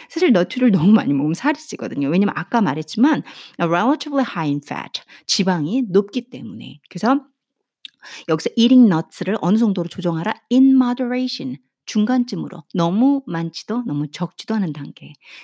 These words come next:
요런 해석 좀 어렵죠. 자, 다시 한번 제가 dis-, 아, despite, despite being relatively high in fat, they are very filling.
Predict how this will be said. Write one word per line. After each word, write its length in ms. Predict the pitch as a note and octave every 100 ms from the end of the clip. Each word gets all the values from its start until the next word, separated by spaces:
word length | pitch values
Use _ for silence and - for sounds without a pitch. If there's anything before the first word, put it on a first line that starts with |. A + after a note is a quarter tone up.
| -
요런 180 | G3+ A#3+
해석 180 | G#3 -
좀 160 | C#3+
어렵죠. 400 | B2+ B2+ - - D#3 D3+ - - -
자, 420 | - D#3+ F#3+ C#4+ D4
다시 260 | A3 F#3+
한번 800 | A#3 G#3+ G3+ G3 G3 G3 G3 F#3+
제가 380 | F3+ C#3+ D#3+ F#3+
dis-, 240 | G#3+ A#3+ - -
아, 120 | G3
despite, 600 | A#3 B3 - D4+ D#4+ C#4 -
despite 480 | G3 A3+ - C4 B3+
being 280 | A3 A3+ G#3
relatively 540 | F3 G3+ B3 C#4+ D#4
high 260 | D#4 G#3 F3+
in 120 | E3+
fat, 480 | D#3+ - D3+ - - - - - -
they 140 | G#3+
are 180 | G#3+ G#3+
very 400 | G#3 G#3 A#3 E4
filling. 640 | D#4+ - D#4 D4+ C3+ A#2+